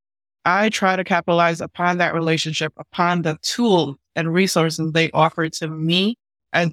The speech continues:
as a manager, very, very highly and highly dependent upon them because I get to learn strategies. I get to learn s-, challenges. I get to learn ways in which I can communicate certain things to my boss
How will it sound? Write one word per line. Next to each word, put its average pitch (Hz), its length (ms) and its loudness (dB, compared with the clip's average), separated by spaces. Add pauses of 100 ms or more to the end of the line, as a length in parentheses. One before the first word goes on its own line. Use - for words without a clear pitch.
(100)
as 165 120 -2
a 170 120 2
manager, 175 640 0 (580)
very, 190 500 2 (160)
very 175 600 2 (380)
highly 170 500 0 (240)
and 156 140 -2
highly 185 460 0
dependent 160 520 -2
upon 151 440 -2
them - 160 -12 (420)
because 185 460 2 (100)
I 175 120 2
get 185 260 0
to 190 140 -2
learn 175 320 2
strategies. 147 640 -2
I 143 100 -2
get 151 200 -4
to 160 100 -4
learn 156 180 0
s-, - 180 -6
challenges. 156 680 -2 (300)
I 160 100 2
get 175 220 0
to 185 100 0
learn 170 400 2
ways 160 400 2
in 160 240 -2
which 156 260 -2
I 151 120 0
can 151 180 -4
communicate 165 640 -4
certain 156 300 -4
things 160 240 -6
to 160 100 -6
my 151 180 0
boss 160 320 2